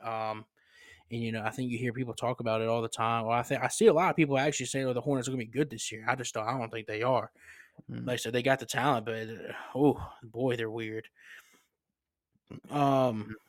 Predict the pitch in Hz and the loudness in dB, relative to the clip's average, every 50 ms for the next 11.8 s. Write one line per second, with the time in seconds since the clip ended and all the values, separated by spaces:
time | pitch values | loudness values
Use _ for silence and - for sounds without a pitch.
0 | _ - - - _ _ - - - 143 - - 156 135 117 113 117 117 - - | _ -20 -20 -20 _ _ -18 -10 -8 -4 2 4 4 4 4 2 -2 -6 -10 -8
1 | - - 143 135 127 127 131 123 - 143 131 123 123 120 123 - 123 120 120 127 | -2 2 2 4 4 2 0 0 -2 -2 -2 0 0 -2 -2 -4 -6 -6 -4 -6
2 | 120 120 117 113 - 127 127 127 131 135 135 - - - - - _ _ _ _ | -6 -6 -6 -4 -2 0 0 0 0 -2 -4 -6 -8 -10 -12 -18 _ _ _ _
3 | _ - - - - - - - - - - 143 139 135 127 123 120 117 117 117 | _ -20 -16 -14 -12 -12 -12 -12 -12 -6 -2 0 2 2 2 2 0 -2 -4 -6
4 | 120 - - _ _ _ - _ _ _ _ _ _ _ _ _ _ _ _ _ | -8 -10 -14 _ _ _ -20 _ _ _ _ _ _ _ _ _ _ _ _ _
5 | _ _ _ _ _ _ _ _ - - - - - - - - 135 135 135 135 | _ _ _ _ _ _ _ _ -20 -20 -20 -20 -18 -14 -6 -2 0 0 2 2
6 | 127 127 131 127 127 131 131 131 135 135 135 135 123 123 123 127 135 135 135 131 | 2 2 2 2 2 2 0 2 4 4 4 4 4 2 2 4 4 4 4 2
7 | 131 131 131 135 127 123 - 123 123 131 131 135 135 135 135 123 - - - - | 0 0 0 -2 -2 -4 -4 -4 -2 0 0 2 2 2 0 -2 -4 -10 -20 -20
8 | - - - - - - - - - - - - - - - - - - - - | -20 -18 -16 -16 -14 -14 -14 -14 -14 -16 -16 -18 -18 -16 -12 -10 -8 -6 -6 -6
9 | - - - 139 135 127 117 - - - 135 117 120 131 139 135 127 135 135 127 | -6 -6 -6 -6 -6 -6 -6 -6 -6 -4 -4 0 2 2 4 4 4 4 2 2
10 | 123 127 135 113 - - 139 139 135 131 135 131 123 127 131 131 120 - - - | 2 0 0 0 -2 -2 0 2 4 4 4 2 2 2 0 0 0 -2 -4 -4
11 | 127 127 123 131 127 127 131 131 127 123 123 - - - - | -2 -2 -2 -2 0 0 0 0 0 0 0 0 -2 -2 -2